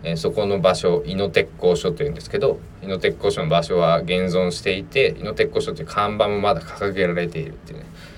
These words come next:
えー、毎回、えー、まあ、は-、お墓参りだとか、えー、まあ、僕も三歳までね、そこはおじいちゃんと一緒に、えー、住んで暮らしましたから、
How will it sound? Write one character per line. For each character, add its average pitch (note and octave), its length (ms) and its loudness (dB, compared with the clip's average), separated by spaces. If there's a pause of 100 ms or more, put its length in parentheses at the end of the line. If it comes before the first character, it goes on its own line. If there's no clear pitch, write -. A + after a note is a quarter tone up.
(180)
え A#1 540 -8
ー、 C2 40 -12
毎 A2 300 4
回、 A2+ 280 12
え F#2 840 2
ー、 - 20 -2
ま F2 80 0
あ、 D#2+ 40 -8 (220)
は-、 - 120 -12
お F2+ 60 -2
墓 E2 260 -2
参 E2 240 2
り - 80 -8
だ - 120 -4
と - 100 -12
か、 - 320 -10
え G1+ 420 -12 (840)
ー、 - 40 -4
ま A#2 60 6
あ、 G#2+ 40 8
僕 - 180 0
も A2 100 4
三 - 220 4
歳 E2+ 160 4
ま C#2 140 -2
で D#2+ 80 -6
ね、 F#2 120 0
そ F2 160 -6
こ E2+ 60 -4
は D#2 100 -2
お F2 100 0
じ E2 80 -2
い D#2+ 40 0
ち D#2+ 80 -4
ゃ D#2 40 -4
ん - 40 -10
と - 80 -12
一 D2 140 -8
緒 - 20 -4
に、 C2+ 160 -10 (340)
え - 280 -14
ー、 - 20 -12
住 E2 200 -2
ん D#2 60 0
で - 200 -6
暮 E2+ 120 -4
ら D#2+ 80 0
し E2+ 100 -8
ま E2 120 0
し - 80 -6
た - 80 -8
か - 140 -8
ら、 - 160 -12